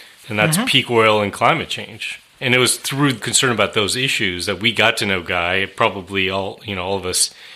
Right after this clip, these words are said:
Speaker 1: had interactions with him, and we actually used to publish him pretty regularly at, at our website, resilience dot org, back in, I, I think we stopped back in around two thousand eleven, even though he's still publishing stuff,
Speaker 2: Yeah.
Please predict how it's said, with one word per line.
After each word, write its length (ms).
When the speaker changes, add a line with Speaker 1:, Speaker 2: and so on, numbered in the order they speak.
Speaker 1:
had 140
interactions 600
with 120
him, 220
and 180
we 120
actually 440
used 160
to 80
publish 340
him 100
pretty 300
regularly 640
at, 240
at 200
our 200
website, 440
resilience 420
dot 100
org, 300
back 320
in, 320
I, 180
I 100
think 140
we 60
stopped 320
back 200
in 80
around 260
two 140
thousand 240
eleven, 340
even 220
though 100
he's 160
still 220
publishing 480
stuff, 200
Speaker 2:
Yeah. 260